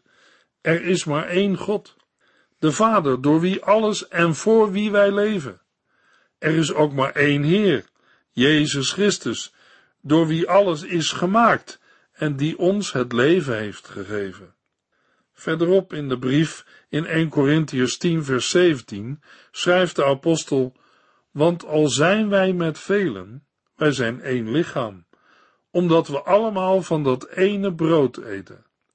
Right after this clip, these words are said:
En in één Korintiërs twaalf vers dertien: "Want de Geest heeft ons allemaal tot één lichaam samengevoegd, het lichaam van Christus."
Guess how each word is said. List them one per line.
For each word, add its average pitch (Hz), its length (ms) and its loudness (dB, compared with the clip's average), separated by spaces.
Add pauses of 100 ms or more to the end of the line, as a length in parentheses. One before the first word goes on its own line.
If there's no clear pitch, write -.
(460)
En 151 500 -2 (380)
in 127 120 -6
één 143 160 2
Korintiërs 139 580 0
twaalf 147 400 2
vers 101 240 -6
dertien: 170 580 -2 (260)
"Want 143 240 -2
de 123 100 -4
Geest 202 540 0
heeft 165 340 -2
ons 147 360 -4
allemaal 196 520 2
tot 135 280 -4
één 208 460 0
lichaam 185 480 0
samengevoegd, 117 1040 -4 (420)
het 190 220 -2
lichaam 113 420 -2
van 123 180 -6
Christus." - 640 -8